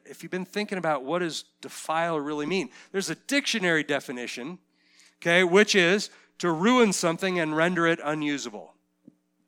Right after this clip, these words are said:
Okay, that's dictionary definition, but biblically, the word defile is actually a Greek word,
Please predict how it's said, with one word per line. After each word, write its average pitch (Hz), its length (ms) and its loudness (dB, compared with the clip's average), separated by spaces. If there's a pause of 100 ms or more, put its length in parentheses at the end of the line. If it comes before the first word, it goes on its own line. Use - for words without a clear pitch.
(240)
Okay, 117 240 -8
that's - 420 -6 (1000)
dictionary 175 440 2
definition, 139 480 -4
but 160 260 -8
biblically, 202 560 2
the 165 120 -6
word 233 240 -4
defile 190 580 2 (300)
is 151 180 -8
actually 185 400 0
a 160 60 0
Greek 196 320 -2
word, 151 340 2